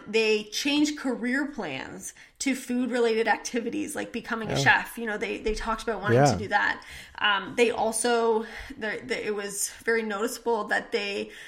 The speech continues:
Speaker 1: um, grew increasingly irritable, um,
Speaker 2: Mm-hmm.
Speaker 1: and upset. You know, they'd fight with each other, uh, and their girlfriends. Uh,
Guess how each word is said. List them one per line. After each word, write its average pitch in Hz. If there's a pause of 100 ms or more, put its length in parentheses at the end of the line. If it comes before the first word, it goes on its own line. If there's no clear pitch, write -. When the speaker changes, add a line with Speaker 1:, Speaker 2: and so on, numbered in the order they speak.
(180)
Speaker 1:
um, 208
grew 214
increasingly 202
irritable, 226 (360)
um, -
Speaker 2:
Mm-hmm. 107 (120)
Speaker 1:
and 180
upset. - (300)
You 202
know, 208
they'd -
fight -
with 233
each 220
other, 220 (340)
uh, -
and 196
their 190
girlfriends. 226 (380)
Uh, 185